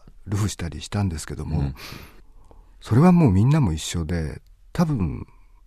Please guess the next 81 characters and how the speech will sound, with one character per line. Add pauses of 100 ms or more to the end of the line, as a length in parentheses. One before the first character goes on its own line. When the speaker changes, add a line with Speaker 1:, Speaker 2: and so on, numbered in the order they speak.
(320)
Speaker 1:
タ
ク
シ
ー
の
運
転
手
さ
ん
だ
っ
て (800)
タ
ク
シ
ー
は
無
力
と、
Speaker 2:
う
ん
う
ん (760)
う
ん。
Speaker 1:
お
団
子
屋
さ
ん
だ
っ
て
お
団
子
は (260)
無
力
と (360)
思
っ (100)
た (300)
は
ず
で、
Speaker 2:
う
ん。
は
い。 (920)
Speaker 1:
ま
あ、
本
当
に (380)
自
分
っ
て
い
う
の
が
無
力
だ
な
っ
て
い
う
の
は
一
つ (320)
感
じ
た